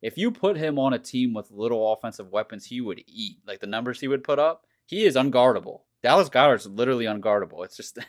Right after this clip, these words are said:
<laughs> he has to share the field with Devontae Smith, A J Brown, a quarterback who's gonna run the ball how many times a game, you know, like, a team that's gonna be, by the way, a team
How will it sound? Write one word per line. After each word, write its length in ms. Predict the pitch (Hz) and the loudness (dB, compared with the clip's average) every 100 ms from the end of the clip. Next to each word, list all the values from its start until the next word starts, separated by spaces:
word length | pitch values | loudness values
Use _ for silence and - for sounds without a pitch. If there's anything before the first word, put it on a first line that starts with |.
| _ | _
<laughs> 200 | _ _ | _ _
he 140 | - 147 | -4 -2
has 100 | - | -2
to 80 | 120 | -8
share 340 | - 113 127 | -4 0 2
the 80 | 135 | 0
field 320 | - 156 123 | -2 0 0
with 100 | 110 | -2
Devontae 460 | 107 101 110 - 127 | -6 -6 -6 -6 -8
Smith, 340 | - 110 113 _ _ _ _ _ _ _ _ _ - | -8 -8 -8 _ _ _ _ _ _ _ _ _ -8
A 160 | 107 | -6
J 160 | 107 113 | -2 0
Brown, 640 | 107 110 104 98 110 104 - _ _ _ _ 101 | 2 2 2 0 -4 -10 -16 _ _ _ _ -16
a 80 | 104 | -16
quarterback 600 | - 131 117 107 107 - | -4 0 0 2 0 0
who's 160 | 104 | -10
gonna 180 | - 107 | -6 -4
run 220 | 98 113 | 0 0
the 60 | 120 | 0
ball 340 | 92 90 92 | 0 2 2
how 160 | 95 92 | 0 -6
many 160 | 90 82 | -8 -14
times 280 | 95 90 | -12 -12
a 60 | 82 | -14
game, 360 | 82 85 95 113 | -18 -16 -16 -16
you 120 | 101 | -10
know, 240 | 98 95 107 | -4 -2 0
like, 440 | 95 90 - - _ _ _ _ _ _ | -2 -4 -10 -20 _ _ _ _ _ _
a 80 | - | -10
team 240 | - 143 135 | -2 0 2
that's 180 | 120 | 0
gonna 200 | - 117 | 0 -4
be, 280 | 104 107 101 _ _ | -2 -6 -8 _ _
by 140 | 107 | 2
the 100 | 107 | 2
way, 200 | 104 113 | 4 2
a 60 | 98 | 2
team 600 | - 127 120 113 110 | -2 -2 -2 -2 -8